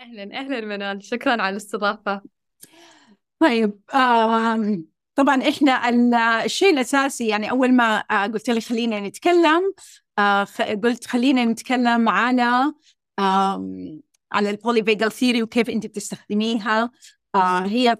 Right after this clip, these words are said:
Speaker 2: من الفيديوهات، سلسلة الفيديوهات اللي أنا بسويها عشان الناس تع-، تعرف أكثر عن البوليفيجال ثيوري. بس خلينا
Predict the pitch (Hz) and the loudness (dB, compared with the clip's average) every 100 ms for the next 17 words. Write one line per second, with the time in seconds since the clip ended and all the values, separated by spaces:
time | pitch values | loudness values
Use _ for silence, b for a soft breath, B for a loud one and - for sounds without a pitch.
0 | _ 214 220 208 202 185 208 226 233 214 | _ -2 0 0 -2 -4 -2 0 0 0
1 | 262 247 202 220 175 190 208 208 185 202 | 0 0 0 -2 -2 -2 0 -2 -4 -4
2 | 196 - 208 220 196 214 214 240 - 190 | -4 -2 -2 0 -2 0 0 -2 -4 -2
3 | 208 - - _ _ _ 247 240 - - | -2 -4 -16 _ _ _ -2 0 -4 -8
4 | - - 180 190 175 175 - 185 - - | -8 -8 -8 -8 -6 -6 -8 -8 -10 -10
5 | 214 226 - - _ _ _ _ - 285 | -6 -6 -6 -12 _ _ _ _ -2 4
6 | 415 403 339 359 | 4 6 4 2